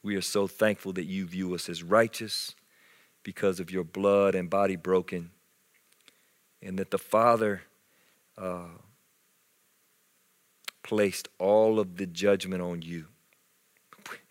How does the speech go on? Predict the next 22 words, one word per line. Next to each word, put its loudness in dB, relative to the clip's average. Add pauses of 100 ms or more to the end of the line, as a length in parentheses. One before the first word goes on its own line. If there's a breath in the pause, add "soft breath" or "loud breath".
(240 loud breath)
It's -6
mind-blowing. 4
We -10
don't -6
fully -4
understand -2
it, -6
so -10
please -6
help -2
us. -8
Help -6
us -10
understand -2 (800 loud breath)
as -6
much 2
as -4
we -4
can, -2
even -4
this -8
morning. -6